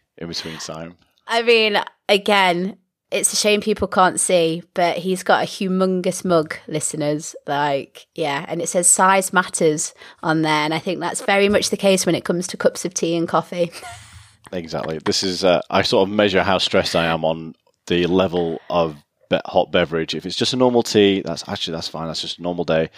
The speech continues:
Speaker 1: Tea, two sugars. Oh, I've got a bit of, uh, tight deadline. I've got to go through that. The absolute utmost, "Oh my gosh, the world is on fire," is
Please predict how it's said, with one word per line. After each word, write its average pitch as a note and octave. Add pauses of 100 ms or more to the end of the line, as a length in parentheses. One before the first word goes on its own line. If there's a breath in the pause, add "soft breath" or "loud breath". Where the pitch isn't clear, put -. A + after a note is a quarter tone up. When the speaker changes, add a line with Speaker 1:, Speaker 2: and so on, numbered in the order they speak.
(280 loud breath)
Speaker 1:
Tea, A#2+
two A#2+
sugars. G#2
Oh, G2+
I've F2+
got F#2
a -
bit F#2
of, -
uh, F2+
tight E2+
deadline. E2+
I've E2+
got E2
to E2+
go D#2+
through E2
that. D#2 (680 soft breath)
The G2+
absolute G2+
utmost, F#2
"Oh F#2+
my F2+
gosh, F2+
the F2+
world F2+
is F2
on F2+
fire," F2
is E2